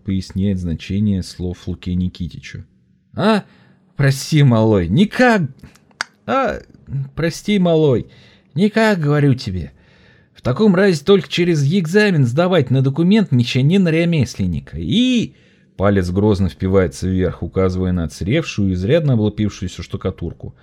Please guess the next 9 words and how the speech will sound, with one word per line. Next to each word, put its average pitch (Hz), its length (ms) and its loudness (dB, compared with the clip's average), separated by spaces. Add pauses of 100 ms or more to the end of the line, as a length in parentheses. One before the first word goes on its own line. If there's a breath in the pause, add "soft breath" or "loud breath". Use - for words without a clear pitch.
(140 soft breath)
"Строго 123 680 2
будут 156 320 2
спрашивать. 139 680 -2 (460 soft breath)
Много 156 400 0
строжей, 175 600 2
чем 151 240 2
когда, 147 380 0
как - 280 -4
обычно. - 480 -4